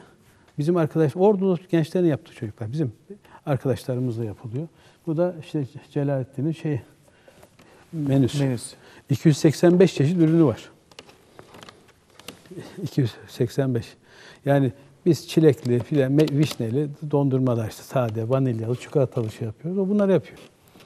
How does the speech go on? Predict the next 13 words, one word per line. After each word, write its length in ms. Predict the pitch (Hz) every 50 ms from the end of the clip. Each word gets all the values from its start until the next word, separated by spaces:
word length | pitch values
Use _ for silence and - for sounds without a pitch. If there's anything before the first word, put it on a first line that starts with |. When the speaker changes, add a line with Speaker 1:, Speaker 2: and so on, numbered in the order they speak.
| - - - - -
Speaker 1:
E 80 | 139 156
bunu 100 | 170 180
yaparken 540 | 180 156 - 160 143 123 - 135 127 135
de 120 | 160 175 175
ne 80 | 180
yapıyoruz 440 | 175 151 - - 131 123 120 117 131
biz? 120 | 185 190 - - - - - - - - - - 175
Biraz 220 | 175 170 151 135
önce 200 | 139 131 127 123
tarımda 460 | - - 151 143 147 151 147 151 135
bahsettiğimiz 800 | 131 123 - - - 110 - - - 120 123 156 180 165 - - - - - - - - - - 170
bütün 240 | 151 - 180 165
önderleri 720 | 131 156 143 139 131 127 131 131 127 123 123 131 160 180 170